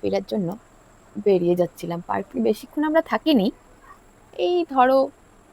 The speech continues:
পনেরো বিশ মিনিট, পনেরো বিশ মিনিটের মতোই আমরা ছিলাম পার্কের ভেতরে। আমার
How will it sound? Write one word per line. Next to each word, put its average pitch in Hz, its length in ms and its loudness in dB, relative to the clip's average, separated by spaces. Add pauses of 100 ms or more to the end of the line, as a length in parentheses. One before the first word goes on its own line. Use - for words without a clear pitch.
(340)
পনেরো 240 300 4
বিশ 240 260 -2
মিনিট, 349 400 -4 (2000)
পনেরো 196 180 -2
বিশ 214 200 0
মিনিটের 220 200 0
মতোই 220 220 0
আমরা 220 180 2
ছিলাম 175 320 0
পার্কের 165 380 0
ভেতরে। 170 360 -2 (2000)
আমার 185 180 -2